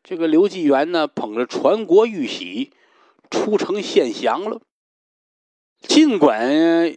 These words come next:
啊，杨业心有不甘，你没有办法，对不对？你那个东家让人给兼并了，而且还扯着白旗儿劝自个儿走吧，咱们一块儿投降吧。那还打什么打？得了，一块儿跳槽吧。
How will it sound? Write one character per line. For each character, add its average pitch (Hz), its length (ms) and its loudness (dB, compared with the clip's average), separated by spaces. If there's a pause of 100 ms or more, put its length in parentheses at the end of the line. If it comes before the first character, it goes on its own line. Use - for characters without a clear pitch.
(140)
啊， - 160 -10
杨 160 260 0
业 202 220 2
心 202 240 -8
有 156 140 -4
不 - 160 -6
甘， 170 240 -2
你 - 80 -10
没 143 80 0
有 220 80 2
办 285 260 -2
法， - 320 -10 (360)
对 127 120 2
不 123 80 6
对？ 120 220 4
你 107 220 -8
那 220 120 -2
个 247 240 0 (600)
东 285 300 4
家 151 340 4
让 151 160 2
人 190 100 -2
给 147 80 0
兼 233 260 0
并 277 200 2
了， 110 260 -6 (380)
而 - 120 -8
且 113 200 -2
还 147 160 0
扯 110 260 -6
着 101 60 -8
白 139 180 0
旗 143 140 -4
儿 170 220 0 (580)
劝 170 240 2
自 151 160 0
个 110 80 -2
儿 131 80 0
走 101 160 0
吧， 175 260 0
咱 156 120 -6
们 180 100 -6
一 226 60 -4
块 208 160 2
儿 165 40 2
投 180 160 4
降 165 240 0
吧。 180 80 -8
那 254 240 2
还 156 140 0
打 101 220 -2
什 110 100 -12
么 139 80 -6
打？ 98 260 0
得 123 200 -2
了， 208 100 -4 (480)
一 185 160 2
块 175 140 4
儿 156 40 0
跳 165 200 -2
槽 127 180 0
吧。 226 100 -2